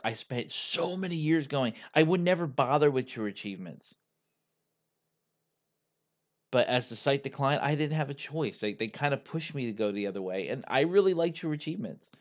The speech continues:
As it is, uh, the reason I didn't use 'em had no, there were things I liked about the layout and design of Xbox Achievements dot com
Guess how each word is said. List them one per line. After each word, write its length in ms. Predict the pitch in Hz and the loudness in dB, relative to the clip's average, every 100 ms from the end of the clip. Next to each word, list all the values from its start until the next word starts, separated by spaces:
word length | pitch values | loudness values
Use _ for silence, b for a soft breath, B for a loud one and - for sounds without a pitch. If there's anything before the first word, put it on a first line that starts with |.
| B B | B B
As 240 | 135 135 120 | 6 6 6
it 220 | 143 143 | 4 4
is, 180 | 135 - | -2 -4
uh, 80 | 139 | -4
the 140 | 135 | 2
reason 260 | 156 175 170 | 4 6 4
I 80 | |
didn't 200 | 175 165 | 4 2
use 200 | 180 185 | 0 0
'em 140 | 190 185 B B | 0 -2 B B
had 160 | 135 | 0
no, 320 | 127 123 135 - - - _ | 0 0 -2 -6 -16 -20 _
there 160 | 139 156 | 4 6
were 120 | 190 | 6
things 300 | 196 202 165 | 4 2 6
I 120 | 170 | 6
liked 360 | 151 135 156 160 | 8 4 2 2
about 240 | 139 131 | 0 2
the 80 | 127 | 2
layout 500 | 113 131 123 120 - | 4 4 4 2 -2
and 100 | 113 | -4
design 500 | 101 104 127 139 123 | -6 0 2 2 0
of 380 | 110 107 104 - _ _ - | 2 0 -2 -12 _ _ -6
Xbox 420 | 120 - 117 - | -6 0 -2 -2
Achievements 480 | 104 113 107 101 - | -8 -4 -4 -4 -2
dot 200 | 107 - | -2 -2
com 400 | 120 110 98 | -2 -2 -2